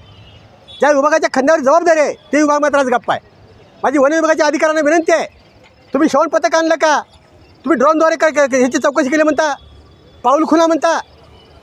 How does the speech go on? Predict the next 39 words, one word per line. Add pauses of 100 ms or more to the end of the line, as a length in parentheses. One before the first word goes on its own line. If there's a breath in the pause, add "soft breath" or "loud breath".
(100)
लोकांचा
जीव
गेल्यानंतर
तुम्ही
पाऊलखुणा
बघत
बसायचं
नाही
आम्हाला
लोकांना. (520)
तर
त्याचा
तो
शोध
घेऊन
तुम्ही
तात्काळ
बिबट्या
कुठं
आला,
कुठं
दिसला, (580)
हे
वन
विभागाचं
काम
आहे. (500)
लोकांमध्ये
संभ्रम
निर्माण
झाला
आहे. (460)
नको
ते
वेगवेगळे
व्हिडिओ
लोक
टाकत
आहेत.